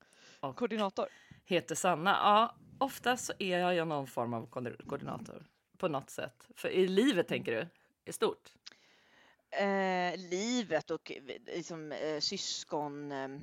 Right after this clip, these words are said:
Speaker 2: någon form av, eh, roll kanske i
Speaker 1: Mm,
Speaker 2: en
Speaker 1: det där är
Speaker 2: syskonskara,
Speaker 1: otroligt,
Speaker 2: alltså.
Speaker 1: eh,
Speaker 2: Mm.
Speaker 1: konstigt.
Speaker 2: Mm.
Speaker 1: Varför jag är det? När det är du som är chef. Alltid annars.
Speaker 2: Ja. Nej, jag är
Speaker 1: Det
Speaker 2: ju
Speaker 1: får
Speaker 2: en,
Speaker 1: vi
Speaker 2: jag är ju
Speaker 1: prata
Speaker 2: en
Speaker 1: om.
Speaker 2: helt, eh, fenomenal koordinator, eh,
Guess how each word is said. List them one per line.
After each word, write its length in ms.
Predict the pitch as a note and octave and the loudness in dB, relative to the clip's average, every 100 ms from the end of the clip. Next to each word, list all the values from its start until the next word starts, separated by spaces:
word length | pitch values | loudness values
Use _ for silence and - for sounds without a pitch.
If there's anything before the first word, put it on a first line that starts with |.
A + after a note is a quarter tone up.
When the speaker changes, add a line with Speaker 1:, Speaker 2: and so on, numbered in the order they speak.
| - | -10
Speaker 2:
någon 180 | G#3 F#3 | -6 -4
form 240 | E3 C#3 | -4 -4
av, 220 | B2 - C#3+ | -6 -6 -4
eh, 320 | C3 G2+ C#3+ | -2 -4 -4
roll 440 | D#3+ G3 A#4+ C3 - | -2 0 0 -2 -6
kanske 320 | - - G3+ | -6 -4 -2
i 40 | |
Speaker 1:
Mm, 140 | G#3+ A3+ | 0 0
Speaker 2:
en 60 | |
Speaker 1:
det 80 | A3+ | 2
där 160 | B3+ C4 | 2 2
är 120 | B3+ | 2
Speaker 2:
syskonskara, 340 | A#3+ - - | -2 -4 -2
Speaker 1:
otroligt, 200 | - D#3 | -2 -2
Speaker 2:
alltså. 160 | D3 A2 | -4 -4
Speaker 1:
eh, 240 | C3 B2+ | -2 -2
Speaker 2:
Mm. 140 | E3 F3 | -4 -8
Speaker 1:
konstigt. 500 | - D3+ - E3 E3 | -8 -8 -8 -8 -6
Speaker 2:
Mm. 120 | E3+ | -4
Speaker 1:
Varför 240 | F3+ F#3 E3+ | -4 -2 -2
jag 140 | D3 | 0
är 100 | D3+ | -2
det? 260 | A#3 F3+ - - | 0 0 -2 -8
När 180 | - F#3 | 0 4
det 60 | E3+ | 4
är 40 | |
du 300 | C#3 G3 A#3+ | 4 2 2
som 200 | A3+ F3 | -2 -4
är 60 | C#3+ | -2
chef. 540 | - C#4 - - - _ _ _ | -2 -2 -2 -6 -16 _ _ _
Alltid 360 | - E3+ - D3+ | 0 2 2 0
annars. 420 | D3 G#3 - - - _ _ _ _ _ | 2 2 0 -4 -18 _ _ _ _ _
Speaker 2:
Ja. 280 | F#3+ D3+ C3+ - _ _ _ | -2 -2 -2 -10 _ _ _
Nej, 100 | F3 F3+ | 0 4
jag 280 | E3 G3+ | 6 6
är 60 | G#3+ | 6
Speaker 1:
Det 80 | F#3 | 6
Speaker 2:
ju 0 | |
Speaker 1:
får 100 | D#3 | 4
Speaker 2:
en, 60 | C#4+ | 4
Speaker 1:
vi 60 | - | 6
Speaker 2:
jag 120 | - | 8
är 60 | - | 8
ju 120 | D#3 | 6
Speaker 1:
prata 160 | - | 4
Speaker 2:
en 60 | D3 | 4
Speaker 1:
om. 80 | D#3 | 0
Speaker 2:
helt, 560 | G3 F#3 D3+ E3 - - | -2 0 0 0 -2 -4
eh, 220 | C#3+ C#3 | -2 -2
fenomenal 760 | - E3 D3+ D3 D#3 B3 A3+ G3+ | -4 -6 -4 -6 -2 0 0 0
koordinator, 800 | F#3+ - D3 C3 - A2 F2+ - | -4 -4 -6 -6 -4 -4 -4 -4
eh, 360 | C3+ C3+ A#2+ | -4 -2 -4